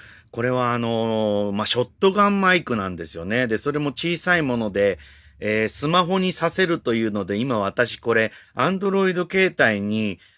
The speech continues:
の、まあ、三点五インチのジャックにそのマイクをブスッと挿しまして、それで撮ってるんですよね。意外といいんじゃないかなと思うんですな。マイクってのは高いマイクだからいい、安いから悪いというわけでもどうやらなさそうなんですが、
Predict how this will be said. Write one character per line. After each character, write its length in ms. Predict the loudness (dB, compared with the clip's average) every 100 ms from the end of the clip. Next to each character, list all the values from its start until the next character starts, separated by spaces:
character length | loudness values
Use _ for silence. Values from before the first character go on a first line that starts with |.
| _
の、 300 | 2 2 0 _
ま 120 | -4
あ、 20 |
三 240 | -2 -2 0
点 220 | -2 0
五 180 | 0 0
イ 40 |
ン 20 |
チ 120 | -2 -4
の 120 | -2
ジ 100 | -2
ャ 40 |
ッ 20 |
ク 160 | -2 -4
に 100 | -4
そ 140 | -4
の 100 | -4
マ 160 | 0 0
イ 60 | 0
ク 100 | -4
を 40 |
ブ 140 | -4
ス 120 | -2 -2
ッ 100 | -2
と 100 | -6
挿 160 | -6
し 120 | -2
ま 100 | -2
し 100 | -4
て、 220 | -2 -2 -2 -18 _
そ 180 | -2 -2
れ 80 |
で 240 | 4 4 6
撮 140 | 2
っ 40 | 2
て 80 | -4
る 80 | -4
ん 40 |
で 80 | -8
す 120 | -8
よ 80 | -6
ね。 260 | -2 -2 -4 -16 _ _
意 180 | -4 -2
外 340 | -2 0 -2 0
と 160 | 2
い 80 | 2
い 60 | 0
ん 100 | 2
じ 80 |
ゃ 40 | 4
な 160 | 4
い 80 | 4
か 140 | 2 4
な 240 | 4 2
と 160 | 0 0
思 200 | 0 0
う 20 |
ん 40 |
で 100 | -2
す 120 | -4 -8
な。 480 | -6 -4 -2 -2 -6 -18 _
マ 180 | -2 -2
イ 80 | -2
ク 120 | -4
っ 20 |
て 240 | -6 -4 -2
の 100 | -2
は 140 | -4
高 360 | -6 -6 -2 0
い 60 |
マ 200 | 0 -2
イ 60 | -2
ク 120 | -4
だ 100 | -6
か 140 | -6 -6
ら 100 | -4
い 200 | -4 -6
い、 60 | -10 -14
安 300 | -10 -6 -6
い 80 | -2
か 100 | -2
ら 120 | 0
悪 280 | -2 -2 -2
い 100 | -4
と 200 | -6 -6
い 120 | -4 -2
う 100 | 0
わ 160 | 2
け 140 | 2 0
で 120 | 2
も 240 | 0 -2 -6 _ 0
ど 160 | 2
う 60 | 4
や 100 | 2
ら 120 | 0
な 180 | -2 -2
さ 120 | -2
そ 180 | -2 -2
う 40 |
な 140 | -2 -4
ん 80 |
で 80 | -6
す 160 | -10 -6
が、 240 | -6 -6